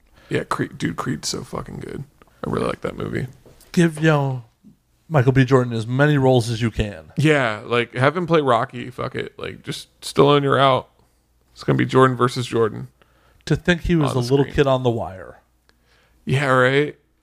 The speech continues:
Speaker 2: And they murdered him.
Speaker 1: Dude, that, yeah. I felt bad when I fir-, the first time I saw The Wire.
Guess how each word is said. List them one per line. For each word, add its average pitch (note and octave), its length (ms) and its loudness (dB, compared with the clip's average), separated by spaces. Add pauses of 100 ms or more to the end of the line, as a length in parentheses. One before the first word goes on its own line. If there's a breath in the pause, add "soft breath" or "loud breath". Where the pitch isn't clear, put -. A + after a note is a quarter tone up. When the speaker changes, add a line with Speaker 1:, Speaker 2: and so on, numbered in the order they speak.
(360)
Speaker 2:
And D3+ 120 2
they C#3 120 6
murdered A2 520 0
him. C3 300 -12 (1040)
Speaker 1:
Dude, - 240 -6
that, - 200 -12 (420)
yeah. - 100 -18 (300)
I E3 80 -4
felt G#3+ 300 2
bad C#3 280 4
when B2 240 -6
I C3 80 -10
fir-, C3+ 240 -4
the C3+ 100 -18
first C3+ 220 -4
time C#3 100 0
I C3 60 -6
saw B2+ 160 -4
The B2+ 80 0
Wire. B2 460 0